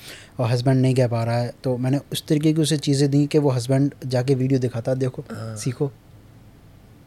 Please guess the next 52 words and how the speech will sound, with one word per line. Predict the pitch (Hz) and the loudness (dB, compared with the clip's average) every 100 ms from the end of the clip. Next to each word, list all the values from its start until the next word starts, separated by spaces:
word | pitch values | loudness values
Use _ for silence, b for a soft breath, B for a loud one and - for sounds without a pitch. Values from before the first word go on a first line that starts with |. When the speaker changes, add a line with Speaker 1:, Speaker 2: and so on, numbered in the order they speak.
| - | -8
Speaker 1:
ये, | 135 143 | 0 2
ये | 156 156 165 | 4 4 4
जो | 175 175 | 2 2
public | - 147 160 160 - | 2 2 2 0 0
के, | 190 | 0
अ, | - 156 - - - - | 0 -8 -8 -16 -18 -4
यादगार | 147 135 151 170 190 196 202 | 0 6 6 8 8 10 8
videos | 190 180 185 165 | 8 4 4 4
हैं | 135 | 2
मेरी, | 120 117 113 b b b b | 0 -6 -10 b b b b
सबसे | - - 185 | -8 0 4
बड़ी | 175 185 | 6 6
जीत | 180 180 | 2 2
ये | 151 | 2
है | 117 120 | 2 0
कि | 156 | 4
जब | 151 | 4
मैं | 151 156 | 4 6
जाता | 147 135 156 | 6 6 6
हूँ, | 151 | 6
audience | 143 147 151 | 6 4 2
मुझे | 156 | 2
मिलती | 151 135 165 | 2 0 0
है, | 175 | -2
वो, | 156 190 214 | 2 0 0
अ, | - 139 139 139 - - | -4 -6 -4 -6 -6 0
उन | 156 165 | 2 4
videos | 139 147 151 165 - | 4 4 6 4 4
को | 190 | 6
लेके | 147 135 220 233 B B | 6 8 6 4 B B
मुझसे | 156 - 214 | -4 2 4
बात | 139 175 | 4 4
करती | 151 139 170 | 4 2 4
है, | 160 | 2
भूलती | 135 180 233 226 | 4 2 4 6
नहीं | 160 | 8
है | 143 | 6
उन | 139 | 4
videos | 131 123 123 - | 2 -4 -6 -8
को। | - - - - - - - - - - - - - - - - - | -16 -18 -20 -20 -20 -20 -20 -20 -20 -20 -20 -20 -20 -20 -20 -20 0
Speaker 2:
आपकी, | 185 151 - 185 | 2 2 4 4
if | - - - | 4 -4 2
you | |
don't | 160 170 | 8 10
mind | 160 156 | 10 10
me | |
asking, | 143 139 | 6 6
आपकी | 156 151 | 4 4
एज | 156 147 | 4 4
क्या | 151 | 4
होगी | 131 127 | 4 2
रफली? | 123 120 | -2 -4